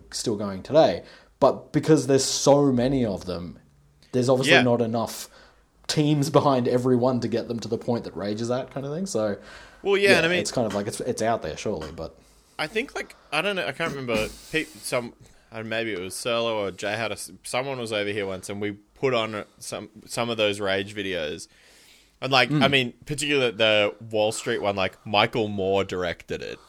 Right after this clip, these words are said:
Speaker 2: And, like,
Speaker 1: Yeah, yeah, yeah.
Speaker 2: then there's other videos as well, and it, it, it's like, they had such high production value <laughs> music videos
Speaker 1: Well, that's
Speaker 2: for, for, like,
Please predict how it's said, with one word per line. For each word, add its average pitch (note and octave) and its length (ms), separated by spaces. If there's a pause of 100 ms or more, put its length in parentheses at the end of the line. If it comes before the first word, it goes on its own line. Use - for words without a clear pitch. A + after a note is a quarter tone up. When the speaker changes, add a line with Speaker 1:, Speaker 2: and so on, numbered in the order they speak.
(120)
Speaker 2:
And, G#2 300
like, F#2+ 300
Speaker 1:
Yeah, A#2+ 300
yeah, G2+ 240
yeah. G2 240 (320)
Speaker 2:
then B2+ 140
there's C#3 160
other C3+ 240
videos A#2 760 (280)
as G#2+ 140
well, A2+ 240
and G#2+ 80
it, - 120
it, A2 260
it's - 180
like, G2 320
they A#2+ 160
had B2 200
such - 640
high G#2 380
production G2+ 640
value F#2 400 (240)
<laughs> - 240
music G#2 380
videos F2+ 560 (200)
Speaker 1:
Well, D3 120
that's G3 100
Speaker 2:
for, A#2+ 460 (380)
for, B2+ 220
like, A2+ 360